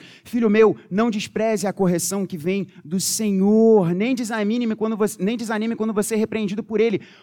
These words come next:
porque o Senhor corrige a quem ama e castiga todo filho a quem aceita."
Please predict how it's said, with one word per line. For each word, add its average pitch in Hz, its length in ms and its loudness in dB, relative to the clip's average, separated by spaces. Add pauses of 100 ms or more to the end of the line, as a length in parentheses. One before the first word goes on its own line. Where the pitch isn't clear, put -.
porque 185 220 -2
o 226 80 2
Senhor 202 380 2
corrige 190 560 0
a 185 80 -2
quem 226 320 -8 (240)
ama 220 680 2 (300)
e 185 100 -4
castiga 208 540 -2
todo 202 220 0
filho 214 320 -2
a 180 80 -2
quem 214 320 -4 (260)
aceita." 190 1200 -4